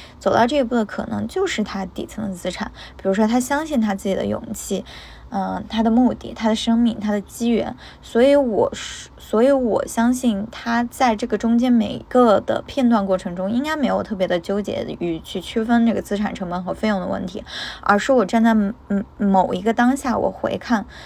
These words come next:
OK，我原来所做的一切，可能在某一个时刻或者当下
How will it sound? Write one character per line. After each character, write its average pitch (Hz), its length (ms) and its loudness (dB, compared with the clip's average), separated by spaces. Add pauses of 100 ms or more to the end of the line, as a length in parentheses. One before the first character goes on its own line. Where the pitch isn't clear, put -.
(180)
OK， 214 260 2
我 185 160 2
原 175 180 -2
来 185 140 4
所 190 160 -6
做 185 160 -2
的 - 40 -2
一 190 220 -6
切， - 420 0
可 - 140 -2
能 185 140 -4
在 208 120 0
某 196 260 0
一 - 40 -4
个 214 160 0
时 - 180 -6
刻 - 160 -6
或 190 180 -2
者 185 100 0
当 254 200 0
下 349 220 -2